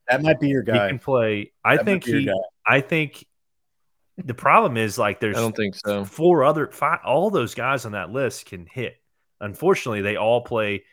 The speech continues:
Speaker 2: either first base or catcher, so
Speaker 1: Well,
Speaker 2: you
Speaker 1: good.
Speaker 2: can only have one of
Speaker 1: If
Speaker 2: those
Speaker 1: you
Speaker 2: out.
Speaker 1: get slumpy,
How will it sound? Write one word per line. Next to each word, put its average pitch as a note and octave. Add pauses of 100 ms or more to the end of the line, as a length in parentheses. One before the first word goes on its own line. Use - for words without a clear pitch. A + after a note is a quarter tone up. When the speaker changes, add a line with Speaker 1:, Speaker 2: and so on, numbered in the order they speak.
(100)
Speaker 2:
either F#2+
first A#2
base G#2
or D#2+
catcher, E2
so D3+
Speaker 1:
Well, E3+
Speaker 2:
you F#2+
Speaker 1:
good. G#3+
Speaker 2:
can F#2+
only F#2+
have F#2+
one F#2+
of E2+
Speaker 1:
If F#2
Speaker 2:
those D#2+
Speaker 1:
you C#3
Speaker 2:
out. E3
Speaker 1:
get D#3+
slumpy, G3+